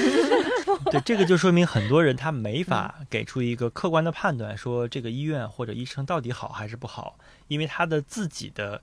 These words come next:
Speaker 2: 主观的想法非常强，
Speaker 1: 嗯。
Speaker 2: 就你没有做到我的这个预期，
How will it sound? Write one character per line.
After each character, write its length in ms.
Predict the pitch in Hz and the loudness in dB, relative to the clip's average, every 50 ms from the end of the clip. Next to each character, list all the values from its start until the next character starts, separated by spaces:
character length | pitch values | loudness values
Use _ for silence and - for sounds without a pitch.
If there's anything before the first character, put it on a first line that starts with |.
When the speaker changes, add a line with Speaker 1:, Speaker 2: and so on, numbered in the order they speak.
| _ _ | _ _
Speaker 2:
主 240 | - 127 113 101 101 | -8 -6 -6 -6 -4
观 260 | - 151 170 202 226 | -2 -2 -2 0 2
的 240 | 220 175 120 104 - | 2 2 2 0 -2
想 240 | - - 113 107 113 | -6 -6 -6 -6 -6
法 140 | 113 104 - | -8 -10 -10
非 100 | - 117 | -10 -12
常 200 | 110 107 110 113 | -10 -10 -12 -12
强， 360 | - - 101 98 101 107 117 - _ - | -12 -12 -12 -12 -12 -14 -14 -18 _ -14
Speaker 1:
嗯。 140 | 294 269 | -8 -2
Speaker 2:
就 80 | 254 196 | 0 2
你 120 | 175 143 | 2 2
没 200 | 123 110 107 123 | 0 0 0 0
有 200 | 180 208 170 123 | 2 4 4 2
做 240 | 110 - - - 202 | 2 0 2 2 2
到 320 | 147 143 123 117 113 - - - - - - | 4 4 2 2 0 -4 -8 -14 -20 -16 -10
我 320 | - 123 120 - - - | -4 -2 -2 -2 -2 -4
的 140 | - 117 131 | -4 -4 -2
这 100 | 139 170 | -2 -2
个 80 | 143 135 | -2 -2
预 140 | 139 131 113 | -2 -4 -4
期， 440 | - - - - 117 117 120 120 | -4 -4 -4 -2 -2 -2 -2 -4